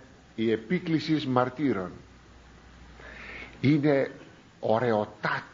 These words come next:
και ποιητικοτάτη. Ακούστε πώς αρχίζει. «Άκουε, ουρανέ, και ενωτίζου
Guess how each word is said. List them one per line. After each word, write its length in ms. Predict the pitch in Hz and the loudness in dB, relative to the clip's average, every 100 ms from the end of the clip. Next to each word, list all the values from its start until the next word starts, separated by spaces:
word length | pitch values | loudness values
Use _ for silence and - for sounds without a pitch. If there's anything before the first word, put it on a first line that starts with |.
| - - - - - - | -20 -20 -20 -20 -20 -6
και 160 | - 117 | -2 -2
ποιητικοτάτη. 1160 | - 110 110 107 - - - - - - - - - - - - | 0 0 0 0 -4 -4 -4 -2 -4 -4 -12 -18 -20 -20 -20 0
Ακούστε 440 | 160 - 131 98 | 0 0 -6 -6
πώς 260 | - 95 98 | -10 -10 -10
αρχίζει. 460 | 98 - 92 - - - - - - - - - - - - | -8 -4 -4 -6 -16 -20 -20 -20 -20 -20 -20 -20 -20 -18 -4
«Άκουε, 920 | - 160 170 - 139 147 147 139 131 139 - - - - - | 2 2 0 -6 -2 2 4 2 0 -8 -20 -20 -20 -16 -6
ουρανέ, 680 | 120 117 110 117 135 101 - - - - - - - - - - - | -2 0 0 0 -2 -4 -8 -20 -20 -20 -20 -20 -20 -20 -20 -20 -20
και 220 | - 151 143 | 2 6 8
ενωτίζου 1200 | 143 131 131 135 - 185 196 170 165 180 170 | 6 4 0 0 -6 -8 -6 -4 -2 -2 -2